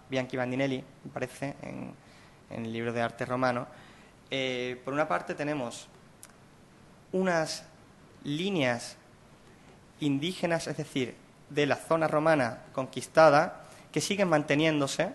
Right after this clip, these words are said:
siguen manteniéndose no en, no en su contenido, pero sí en, en su forma, debido a que los talleres locales, sobre todo los que están más cerca del limes, mantienen, eh, reproducciones que les mandan desde el, desde el centro a la periferia,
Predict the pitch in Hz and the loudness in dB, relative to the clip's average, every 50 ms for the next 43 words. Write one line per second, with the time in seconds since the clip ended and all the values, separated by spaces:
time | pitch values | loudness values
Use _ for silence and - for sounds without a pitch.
0 | - - - - 147 147 151 147 151 156 160 156 151 - 151 135 127 - - 147 | -10 -12 -6 -4 -2 0 0 0 0 -2 -2 -2 -2 0 0 -2 -2 -2 -4 -2
1 | 156 160 180 196 202 202 185 175 160 151 143 135 131 127 - - - - - - | 2 4 6 6 6 4 2 0 0 0 0 0 -2 -4 -10 -16 -20 -20 -20 -20
2 | - - - - - - - - - 135 139 143 147 151 151 147 147 - - 151 | -20 -20 -20 -20 -20 -20 -14 -8 -2 0 2 2 2 2 0 0 -2 -2 -2 -4
3 | 139 135 - 147 139 135 131 135 139 156 165 151 156 165 160 - 151 135 131 - | -4 -4 -2 -4 -2 -2 -2 0 0 2 2 2 2 0 0 0 -2 -2 -2 -2
4 | - 180 180 170 147 143 139 - 143 139 - 156 143 - 170 160 160 156 160 151 | 0 -2 0 0 -2 -4 -4 -6 -8 -8 -8 -6 0 4 6 6 6 6 2 2
5 | 135 135 147 170 185 175 - 143 135 120 - - 120 120 139 139 143 147 139 - | 2 2 2 2 2 0 0 -2 -4 -4 -4 -4 -4 -4 -4 -2 -2 -2 2 4
6 | 160 156 147 139 165 - - - - - - - 127 120 131 147 147 135 - - | 6 6 6 4 0 -4 -8 -14 -18 -14 -8 -6 -4 -2 0 0 0 0 -4 -8
7 | - - - 139 151 147 127 120 - - 147 151 147 - - 113 - - - - | -8 -2 -2 -2 0 0 -2 -2 0 0 0 0 0 -2 -6 -6 -6 -10 -20 -20
8 | - - - - - 131 143 143 151 160 165 160 160 160 180 - - - - - | -20 -20 -20 -8 -2 2 2 2 4 4 2 2 2 0 0 -2 -6 -14 -18 -20
9 | - - - - - - 160 147 143 - 160 160 165 175 180 175 - - - - | -20 -20 -20 -14 -4 2 2 4 4 4 2 2 2 2 0 -4 -8 -16 -20 -20
10 | - - - - - - - - - 143 143 143 143 139 135 135 131 131 127 - | -20 -20 -20 -20 -20 -20 -12 -6 -2 0 2 2 4 4 4 4 4 2 2 0
11 | - - - 135 147 143 147 147 139 131 - - 165 170 185 180 - - 170 143 | -2 -4 -4 -2 0 2 2 2 0 0 -2 0 0 0 0 0 -2 -2 -2 -2
12 | 135 147 156 160 160 143 127 120 120 123 120 - 127 120 117 117 120 - - 117 | 0 2 2 2 2 2 0 0 0 -2 -2 -2 -2 -4 -4 -4 -8 -8 -10 -8
13 | 110 120 113 - - 151 151 156 147 127 120 127 - 156 151 151 - - 156 143 | -6 -8 -8 -4 0 0 0 0 0 0 0 0 0 0 -4 -2 0 2 2 4
14 | 147 156 165 | 4 2 0